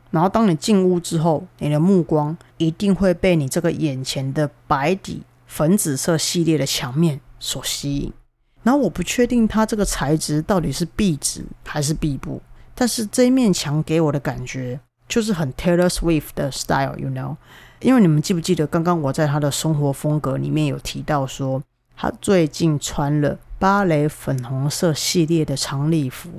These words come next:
出席典礼，所以我在猜 Taylor Swift 应该是不排斥粉红色系列的东西。然后这面墙呢，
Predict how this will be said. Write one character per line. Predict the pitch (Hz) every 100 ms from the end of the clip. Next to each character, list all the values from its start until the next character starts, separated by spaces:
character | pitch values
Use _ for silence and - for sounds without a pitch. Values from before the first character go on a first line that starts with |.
| -
出 | - - 165
席 | 170 - 135
典 | 131 139 143 139
礼， | 135 - _ _ -
所 | - 196
以 | 208
我 | - 135
在 | 175 151
猜 | - - 151 135 135 165 _ -
Taylor | - 190 196
Swift | - 156 143 -
应 | - 175
该 | 175
是 | 165 -
不 | -
排 | 196 - 127
斥 | 131 - 165
粉 | 143 - 135 -
红 | 143
色 | 143 - 156
系 | - 165
列 | 147 147
的 | 175
东 | - 147 143
西。 | - 139 131 - - _ _ _
然 | - 185
后 | 226
这 | 247
面 | 247 220
墙 | - 143 139
呢， | 147 147